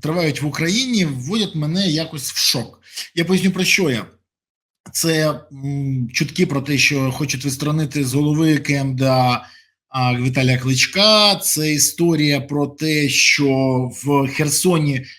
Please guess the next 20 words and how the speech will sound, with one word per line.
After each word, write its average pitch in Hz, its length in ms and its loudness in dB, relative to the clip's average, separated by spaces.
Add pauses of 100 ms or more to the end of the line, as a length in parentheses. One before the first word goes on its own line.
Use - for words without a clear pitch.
(160)
вже 139 280 2
відбувається 202 760 2
якась 190 420 2
атака 185 500 0
на 180 380 0
місцеве 170 480 0
самоврядування. 170 1120 -2 (320)
Це 185 320 2
ситуація 180 600 0
з - 80 -4
тим, 170 200 0
що 160 440 0 (160)
в 175 340 4
Чернігові 151 760 2
вже 175 640 2
атакували 190 640 0
і 180 120 -4
знищили 185 560 0
місцеве 185 320 -4
самоврядування. 185 680 0